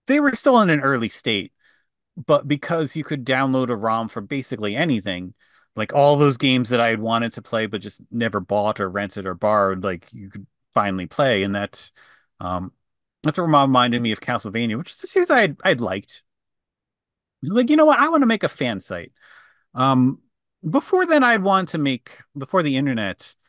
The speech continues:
I really liked adventure games, and I wanted to make a fan site for Space Quest.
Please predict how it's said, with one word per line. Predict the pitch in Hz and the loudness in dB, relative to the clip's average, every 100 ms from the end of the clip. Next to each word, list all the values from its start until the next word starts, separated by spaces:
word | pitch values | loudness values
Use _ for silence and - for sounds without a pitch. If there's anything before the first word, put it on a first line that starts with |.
| _ _ _ | _ _ _
I | 139 | -2
really | 127 127 120 | 0 2 2
liked | 107 - | 0 -2
adventure | 95 101 - 101 | -4 -4 -4 -8
games, | 92 90 95 | -6 -6 -2
and | 101 | -2
I | |
wanted | 107 110 107 | 0 0 0
to | 104 | -2
make | 101 92 | -4 -4
a | |
fan | 95 104 98 | -4 -2 -4
site | - 98 - | -4 -6 -6
for | 104 101 98 | -6 -4 -4
Space | - - - 110 - | -8 -12 -6 -6 -6
Quest. | - 87 - - - - | -8 -8 -8 -14 -18 -20